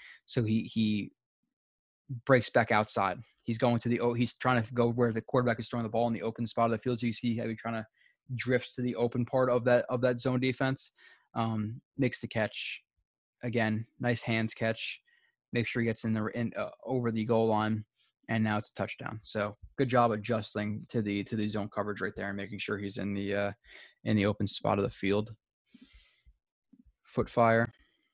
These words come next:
Bottom of the screen. Yeah, he does these a lot, these foot fires, which are, which are decent. Like, they're not, they're not that bad. Again, in the N F L,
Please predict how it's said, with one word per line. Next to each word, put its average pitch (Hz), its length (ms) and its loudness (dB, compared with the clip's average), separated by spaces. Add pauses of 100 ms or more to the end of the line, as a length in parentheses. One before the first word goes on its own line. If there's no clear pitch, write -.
(2250)
Bottom 131 220 6
of - 20 6
the 156 40 4
screen. 185 300 2 (2750)
Yeah, 123 100 2
he 127 60 6
does 170 160 8
these 170 140 4
a 131 60 6
lot, 110 360 6
these 131 200 0
foot 127 220 4
fires, 139 380 6
which 175 120 2
are, - 60 2
which 156 160 4
are 175 60 8
decent. 143 360 4
Like, 107 140 2
they're 135 100 6
not, 147 120 4
they're 147 100 6
not 156 140 8
that 131 160 8
bad. 127 260 10
Again, 120 260 6
in 120 60 6
the 120 80 6
N 131 100 6
F 123 160 2
L, 123 280 8